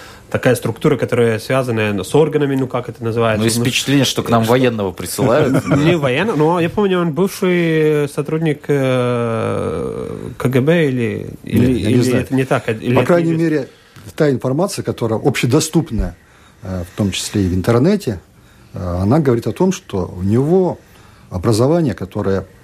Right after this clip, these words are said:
Speaker 3: он получил, гуманитарное. В соответствии с этим образованием он работал даже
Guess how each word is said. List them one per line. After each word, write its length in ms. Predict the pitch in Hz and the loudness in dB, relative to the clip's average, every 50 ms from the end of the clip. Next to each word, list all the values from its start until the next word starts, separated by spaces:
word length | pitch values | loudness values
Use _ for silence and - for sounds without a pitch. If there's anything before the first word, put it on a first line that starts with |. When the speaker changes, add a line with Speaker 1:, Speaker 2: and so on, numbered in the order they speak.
| - - - - - | -20 -20 -20 -6 -2
Speaker 3:
он 160 | 101 98 85 | -2 -2 2
получил, 560 | - 117 117 131 127 - - 110 98 87 82 - | 2 2 2 2 0 0 0 0 0 -2 -4 -6
гуманитарное. 840 | 98 92 95 101 98 92 87 - 123 139 156 156 160 151 151 143 127 - - - - - - - - - - - - | -6 -2 0 0 0 0 0 2 2 0 2 0 -2 -2 -2 -4 -8 -12 -18 -20 -20 -20 -20 -20 -20 -20 -20 -20 -16
В 60 | - | -4
соответствии 500 | - 110 107 - - 170 170 - - 143 | -2 -2 0 2 2 2 2 0 -2 -4
с 80 | - - | -2 -2
этим 160 | 135 - 139 | -2 0 0
образованием 580 | 123 120 117 113 139 139 160 185 165 123 101 107 | 0 2 2 2 2 2 2 2 2 0 0 -2
он 140 | 110 101 101 | -2 -2 0
работал 400 | 110 117 113 151 160 - 127 92 | 0 0 0 0 0 0 -2 -2
даже 400 | 80 98 117 107 87 92 82 | 0 0 -2 0 -2 -4 -6